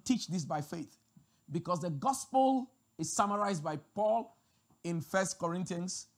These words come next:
chapter fifteen. In First Corinthians fifteen, I want you to look at it shortly as I bring this message to a close.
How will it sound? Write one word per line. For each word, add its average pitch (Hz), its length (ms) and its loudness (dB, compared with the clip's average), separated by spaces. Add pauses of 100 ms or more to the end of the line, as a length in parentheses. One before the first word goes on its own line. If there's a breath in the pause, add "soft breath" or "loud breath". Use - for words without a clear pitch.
(100)
chapter 160 280 -2
fifteen. 143 400 -8 (1120)
In 147 100 0
First - 300 6
Corinthians 220 440 6
fifteen, 226 340 4
I 196 60 6
want 196 220 2
you 190 80 0
to 170 80 -2
look 180 160 0
at 170 140 0
it 170 100 -2
shortly 190 460 -2 (580)
as 147 180 2
I 143 160 4
bring 143 340 0
this 147 180 0
message 139 320 -2
to 131 100 -4
a 123 60 -6
close. - 340 -8